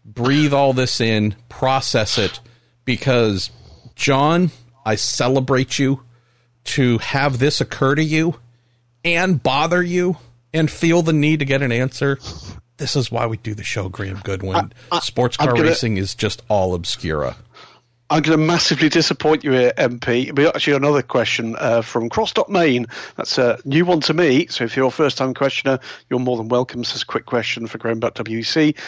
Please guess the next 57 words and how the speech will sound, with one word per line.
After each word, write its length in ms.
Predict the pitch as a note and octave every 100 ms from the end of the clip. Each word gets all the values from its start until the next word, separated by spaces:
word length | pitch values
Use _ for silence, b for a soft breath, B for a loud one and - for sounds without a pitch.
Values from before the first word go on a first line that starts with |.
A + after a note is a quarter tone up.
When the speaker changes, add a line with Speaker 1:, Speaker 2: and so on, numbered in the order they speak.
| B
Speaker 2:
Some 280 | B - B2+
livery 260 | B2 B2+ B2+
reveals 580 | B2 B2 E3+ G3 G3 F3
these 180 | E3
last 220 | F#3 F3 E3+
weeks 240 | F3+ -
have 80 | D3
shown 220 | D3 C#3 -
odd 220 | G#3 A3+
number 220 | F#3 F3+ D3
plate 220 | B2+ G#2
choices 360 | - A2+ A#2
for 80 | -
the 80 | A#2
cars. 400 | - B2+ B2 - B B B B -
Is 160 | A#2+
this 120 | A#2 A#2
a 40 |
regs 220 | A#2+ B2+ -
change 420 | - B2 A#2+ A#2 -
or 240 | C3+ A#2+
just 300 | A#2+ B2+ B2+
the 80 | C3
reveal 320 | B2 A2+ A#2+
of 80 | A2+
the 80 | A#2+
car 260 | - A#2 A#2
itself?" 380 | - B2+ G#2+ - B B B
I 80 | B2
can 80 |
disappoint 480 | A#2+ E3+ E3 - D#3
you 60 | C3
on 100 | B2
two 240 | - F3
fronts, 520 | E3 A2 G2 - - - -
uh, 180 | G2+ G2+
M 180 | C#3 G#2+
P. 280 | A2+ A2+ A2+ B B
The 80 | -
first 360 | - E3+ F3 C#3+
is 100 | -
to 80 | -
say, 460 | - B2+ A#2+ A#2+ A#2+ B B B B _ _ _ -
actually, 360 | - - C3+
I 80 | B2+
think 180 | D3+ C3+
it 80 | C#3+
is 140 | D#3
a 20 |
bone 280 | C3+ A#2+ G#2+
of 80 | A2
contention. 720 | A2 - A2+ A2+ - C3+ C3+ -
And 220 | A#2+ C3
the 60 |
second 320 | B2 F3 E3 A#2
thing 200 | G#2+ A2
is, 220 | C3